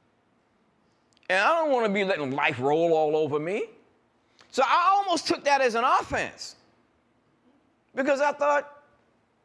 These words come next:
"Okay, when adversity hits, man, I'm not gonna just buckle down and buckle under it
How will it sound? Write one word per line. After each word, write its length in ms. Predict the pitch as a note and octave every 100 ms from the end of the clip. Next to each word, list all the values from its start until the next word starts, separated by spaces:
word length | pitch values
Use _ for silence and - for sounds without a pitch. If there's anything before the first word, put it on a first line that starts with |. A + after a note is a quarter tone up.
| -
"Okay, 260 | D4 C#4+ C#4+
when 160 | C#4
adversity 640 | C4+ C4 C4+ D4 - C4+ C#4
hits, 440 | D4+ C#4 - - - _ _ _ _
man, 220 | - C#4 C4+
I'm 180 | C#4+
not 160 | C#4+ C#4
gonna 220 | C4 B3+
just 280 | G#3 A3 D#3+
buckle 340 | D4 - C#4+
down 320 | C#4 C#4 C#4+ C4
and 160 | F#3
buckle 320 | D4 C4 C4+
under 340 | C#4 D4 B3+ C4+
it 140 | C#4